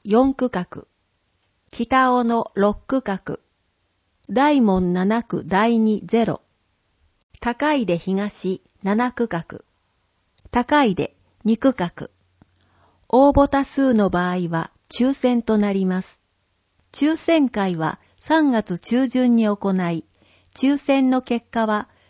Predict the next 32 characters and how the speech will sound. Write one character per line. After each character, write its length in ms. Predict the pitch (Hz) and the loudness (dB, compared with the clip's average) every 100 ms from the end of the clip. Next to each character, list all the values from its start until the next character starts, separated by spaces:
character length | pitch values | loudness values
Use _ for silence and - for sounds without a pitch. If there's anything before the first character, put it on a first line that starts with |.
| _ | _
三 340 | - 311 277 | 2 2 4
月 260 | 226 - 175 | 2 -2 -4
下 200 | 196 196 | -2 0
旬 260 | 254 247 | 0 0
の 240 | 240 240 - _ - | 2 0 -4 _ -4
書 220 | 254 269 | 2 4
類 220 | 302 302 | 4 4
の 100 | 294 | 2
発 260 | - 240 - | 0 -4 -6
送 400 | - 285 277 269 | -2 2 4 2
を 60 | |
も 120 | 269 | 0
っ 40 | 277 | -4
て 180 | - 185 | -6 -4
返 240 | 202 226 | -4 -4
さ 180 | - 214 | -4 -6
せ 180 | 214 208 | -6 -4
て 100 | 196 | -4
い 80 | |
た 140 | 196 185 | -4 -4
だ 100 | 185 | -6
き 160 | - | -6
ま 160 | 170 160 | -6 -6
す。 180 | - _ _ _ _ _ _ _ _ _ _ _ _ - | -10 _ _ _ _ _ _ _ _ _ _ _ _ -2
年 280 | 269 311 302 | 0 2 2
間 260 | 294 285 | 2 2
利 160 | 262 262 | 2 2
用 240 | 285 214 | 4 2
料。 320 | 175 151 - - _ _ _ _ _ _ - | 0 -4 -6 -12 _ _ _ _ _ _ -6
一 260 | 240 294 | -2 -2
区 160 | - 269 | 0 -2
画、 360 | 214 202 - | -2 -6 -8